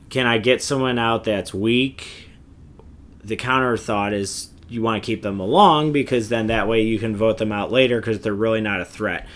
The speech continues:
I think early on you wanna win challenges so you keep yourself moving along.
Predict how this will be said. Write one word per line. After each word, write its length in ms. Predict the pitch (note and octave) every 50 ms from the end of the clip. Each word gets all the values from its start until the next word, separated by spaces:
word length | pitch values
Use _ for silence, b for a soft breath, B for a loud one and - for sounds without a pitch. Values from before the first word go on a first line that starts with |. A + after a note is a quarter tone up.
| B B B B B
I 60 | A#2+
think 160 | B2 C3+ B2+ A2
early 300 | - C3+ C#3 C#3 C3+ C3+
on 140 | C3+ C3+ C3
you 100 | A#2+ A#2
wanna 180 | A2+ A#2 G#2+ G2
win 200 | G#2 A2+ A2+ G#2
challenges 520 | - - G#2+ G#2 G#2+ B2+ C#3 D#3 F3 E3 -
so 100 | - C3
you 120 | A2+ G#2+
keep 240 | - - B2+ A2 - A2+
yourself 400 | G#2+ - - A2 G#2+ G2+ G2+ A2
moving 300 | A2+ G#2+ F#2+ G#2+ F#2+ F2+
along. 420 | E2+ E2+ F#2 G2+ B2 D3 E3+